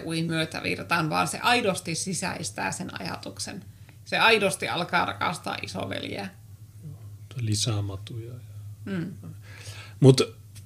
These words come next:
Speaker 2: silloin kun tuo julkaistiin kai Britanniassa, niin aiheuttiko se jotain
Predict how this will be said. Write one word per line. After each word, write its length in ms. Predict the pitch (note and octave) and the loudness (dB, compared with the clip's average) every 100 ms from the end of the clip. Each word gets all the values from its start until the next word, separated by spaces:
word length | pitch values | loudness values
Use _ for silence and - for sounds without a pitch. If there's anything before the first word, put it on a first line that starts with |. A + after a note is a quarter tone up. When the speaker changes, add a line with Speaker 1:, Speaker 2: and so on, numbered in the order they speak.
| - - - - - - - - | -18 -20 -20 -18 -18 -20 -10 8
Speaker 2:
silloin 240 | C#3 E3 | 12 12
kun 80 | C3 | 12
tuo 120 | D3+ | 12
julkaistiin 920 | C#3 E3 E3 C#3 B2+ - B2 A2 G#2+ | 12 12 12 12 10 8 4 6 6
kai 220 | G#2 G2+ G#2+ | 4 2 2
Britanniassa, 840 | G#2 G#2 G2+ F#2+ G2+ A2+ - - C#3 - | 4 4 2 -4 -6 -8 -6 -6 -8 -6
niin 460 | D#3 A#2 A2+ A2+ - - - - - - - - - - - - - - | 0 0 0 -6 -10 -16 -18 -16 -18 -18 -20 -20 -20 -20 -20 -20 -18 0
aiheuttiko 580 | C#3 A#2 A2+ - A2+ G#2+ | 6 8 8 8 4 4
se 320 | A2 G2+ G#2 G2+ F#2+ A2 | 4 2 2 -4 -6 -4
jotain 300 | G2+ G2+ | -2 -2